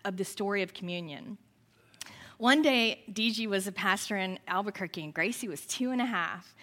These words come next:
And I walk in the office, and here is what she is doing. Look at this picture and tell me that kids do not get it. That little girl is blessing communion like she had seen her daddy do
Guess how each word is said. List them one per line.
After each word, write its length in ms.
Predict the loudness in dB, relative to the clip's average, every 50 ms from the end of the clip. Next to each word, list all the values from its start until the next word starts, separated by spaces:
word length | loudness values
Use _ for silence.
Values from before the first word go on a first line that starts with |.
| -18 -16 -8 -2
And 120 | 0 2 2
I 100 | 2 2
walk 340 | 2 4 4 4 4 2
in 100 | 0 -4
the 100 | -2 2
office, 400 | 2 2 2 2 0 -4 -8 -8
and 180 | -8 -10 -10 -8
here 280 | -8 -6 -4 -4 -4 -4
is 140 | -6 -6
what 160 | -10 -12 -12 -10
she 200 | -10 -10 -10 -10
is 100 | -10 -12
doing. 540 | -14 -14 -14 -14 -16 -18 -18 -20 -20 -20 -20 _ _ _ _ _ _ _ _ _ _ _ _ _ _ -20 -20 -20 -20 -20 -18 -12 -8
Look 420 | -6 -4 -2 0 0 0 -2 -4 -10
at 80 | -10 -6
this 240 | -4 -4 -4 -6 -8
picture 500 | -8 -8 -8 -6 -8 -6 -6 -6 -8 -8 -8
and 140 | -10 -10
tell 360 | -10 -10 -6 -2 -2 -2 -2 -4
me 260 | -6 -8 -12 -14 -14 -14
that 160 | -14 -14 -12
kids 480 | -12 -10 -8 -8 -8 -8 -8 -10 -14 -16
do 140 | -14 -14 -14
not 280 | -14 -14 -16 -16 -16
get 180 | -16 -18 -18 -18
it. 140 | -18 -20 -20 _ -20 -20 _ _ _ _ _ _ _ _ _ _ _ _ _ -20 -20 -20 -20 -20 -20 -20 -16 _ 0
That 260 | 2 4 4 4 4
little 220 | 2 2 0 0 0
girl 480 | 0 0 0 0 0 0 -2 -4 -6 -6
is 220 | -6 -6 -6 -6
blessing 600 | -10 -12 -10 -6 -2 0 0 0 0 0 -2 -2 -2
communion 580 | 0 -2 -2 0 0 -2 -2 -4 -6 -6 -8
like 180 | -8 -8 -8 -6
she 240 | -6 -4 -2 -2 -2
had 160 | -2 -2 -6
seen 340 | -8 -8 -6 -4 -4 -2 -2
her 200 | -2 -2 -4 -4
daddy 400 | -2 -2 -2 -2 -4 -6 -8 -10
do 520 | -10 -10 -10 -10 -10 -10 -10 -12 -14 -16